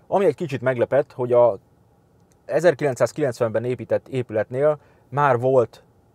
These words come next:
raktak be négy vagy öt centi hőszigetelést a padlóba, ez a padló rétegrendekből kikövetkeztethető volt.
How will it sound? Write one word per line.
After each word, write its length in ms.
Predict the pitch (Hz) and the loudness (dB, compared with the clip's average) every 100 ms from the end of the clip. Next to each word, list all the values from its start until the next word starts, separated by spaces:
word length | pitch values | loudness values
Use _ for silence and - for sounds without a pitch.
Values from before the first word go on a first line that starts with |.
| _ | _
raktak 380 | 135 127 113 101 | -2 -2 -2 0
be 100 | 110 | -2
négy 240 | 120 117 | 0 -2
vagy 140 | 107 107 | -2 -4
öt 140 | 107 | -6
centi 220 | 107 98 | -8 -8
hőszigetelést 600 | 110 104 104 101 95 - | -12 -12 -12 -10 -10 -10
a 40 | 104 | -6
padlóba, 480 | 104 101 104 151 | -6 -4 -4 -4
ez 80 | 202 | -4
a 60 | 117 | -4
padló 300 | 107 104 101 | -4 -4 -6
rétegrendekből 640 | 101 92 98 101 98 98 | -8 -8 -8 -6 -8 -10
kikövetkeztethető 960 | 98 110 101 95 98 - 101 95 98 104 | -12 -8 -8 -6 -10 -10 -12 -12 -12 -8
volt. 300 | 110 165 | -2 -2